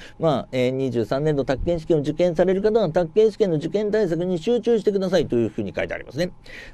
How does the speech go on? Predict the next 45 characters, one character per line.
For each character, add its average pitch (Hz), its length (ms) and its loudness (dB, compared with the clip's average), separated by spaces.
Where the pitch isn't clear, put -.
あ 135 160 -2
の、 143 220 2
こ 123 100 2
れ 117 100 4
よ 127 140 4
く 110 100 -2
ね、 107 140 0
宅 - 240 -6
建 262 180 4
試 - 60 -14
験 214 160 4
の 127 100 0
後 196 180 4
か 190 80 4
ら 131 80 4
勉 123 220 2
強 127 160 4
す 127 80 -4
る 123 80 -2
ん 107 80 -4
で 98 60 0
間 113 120 -2
に 226 140 4
合 269 40 6
う 220 80 2
ん - 20 0
で 165 100 2
す 160 80 -12
か - 80 0
っ 202 40 0
て - 140 0
い 123 60 4
う 110 60 0
質 - 120 -6
問 110 140 -2
結 175 140 0
構 123 120 0
来 147 120 4
る 123 120 0
ん 95 40 -4
で 92 80 0
す - 80 -20
け 98 100 -2
ど 110 60 0
も、 123 180 0